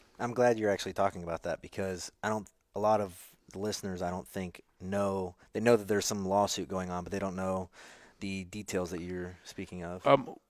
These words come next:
Speaker 2: we have, uh, our affiliate in, uh, in, uh, Ohio, in Columbus, has, uh, uh, sued Ohio State University and the N S C A, and that's moving rapidly towards a victorious settlement.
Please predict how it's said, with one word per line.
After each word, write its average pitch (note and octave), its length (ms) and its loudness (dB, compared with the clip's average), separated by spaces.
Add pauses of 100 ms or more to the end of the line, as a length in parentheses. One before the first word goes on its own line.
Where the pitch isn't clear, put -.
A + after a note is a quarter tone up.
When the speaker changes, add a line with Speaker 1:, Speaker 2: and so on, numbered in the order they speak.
Speaker 2:
we D#3 360 4
have, C3+ 420 4 (140)
uh, A#2+ 100 4 (100)
our C3 160 12
affiliate E3+ 580 6
in, A#2+ 300 -2
uh, A2+ 220 -2 (840)
in, G#2+ 220 -6
uh, A2 180 -4 (340)
Ohio, B2+ 640 4
in - 60 -12
Columbus, C3+ 560 -2 (920)
has, B2 580 0
uh, A#2 260 4 (640)
uh, - 140 -10
sued D#3 680 4 (480)
Ohio C3 320 10
State C#3 300 2
University C3 580 0
and A#2 140 -2
the B2+ 80 -4
N B2+ 80 -2
S C3 160 0
C B2 200 0
A, A2+ 220 -2 (500)
and A2 100 -8
that's A#2+ 220 -2
moving A#2+ 280 -2
rapidly B2+ 480 4
towards A2 300 -2
a A2+ 60 -2
victorious A#2 560 -2
settlement. A2+ 420 -2